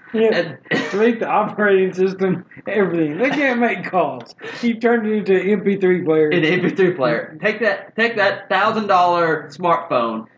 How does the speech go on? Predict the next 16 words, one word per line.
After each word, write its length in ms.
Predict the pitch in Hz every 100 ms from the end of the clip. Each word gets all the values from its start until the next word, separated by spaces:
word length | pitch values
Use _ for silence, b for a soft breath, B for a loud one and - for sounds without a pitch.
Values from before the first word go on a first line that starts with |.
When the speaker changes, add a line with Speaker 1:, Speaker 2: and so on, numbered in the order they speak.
| -
Speaker 2:
and 200 | 151 143
turn 200 | 175 170
it 120 | 160
into 300 | 160 151 143
the 160 | 135 135
twenty 220 | 151 135
dollar 280 | 127 127 120
M 140 | 113
P 80 | 113
three 180 | 117 117
player 160 | 117
you 60 | 107
can 80 | 110
get 140 | 107
at 60 | 101
Walmart. 880 | 107 110 110 104 - - - -